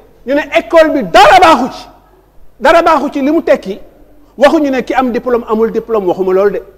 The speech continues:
waaye dama ne fañ ko jëmale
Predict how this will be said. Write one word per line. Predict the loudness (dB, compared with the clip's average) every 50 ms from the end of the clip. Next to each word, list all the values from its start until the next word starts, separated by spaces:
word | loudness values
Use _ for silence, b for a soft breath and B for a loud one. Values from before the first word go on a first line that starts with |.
| -20 -20 _ _ _ _ _ _ _ _ _ 0
waaye | 4 6 6 6 4
dama | 4 2 0 2
ne | 0 0 -2 -4 -6 -10 -4
fañ | -2 0 0 0
ko | 0 -2 -4
jëmale | -4 -4 0 2 4 4 6 6 6 6 4 4 2